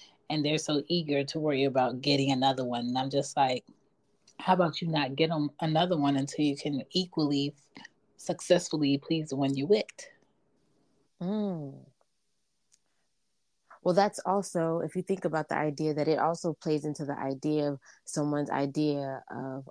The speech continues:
Speaker 2: opening the possibilities of other things, right? Some people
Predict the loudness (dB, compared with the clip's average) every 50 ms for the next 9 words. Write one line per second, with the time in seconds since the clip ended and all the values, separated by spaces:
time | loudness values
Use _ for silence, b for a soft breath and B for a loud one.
0 | 0 2 4 4 4 4 2 2 2 2 0 -2 -4 -4 -6 -6 -8 -6 -4 -4
1 | -2 -2 0 -2 -2 -2 -4 -6 -8 -8 -10 -10 -12 -14 -18 _ -8 -8 -8 -8
2 | -12 -16 -20 -20 -14 -10 -6 -6 -6 -6 B B B B B 0 0 2 4 2
3 | 2 4 6 6 6 6 4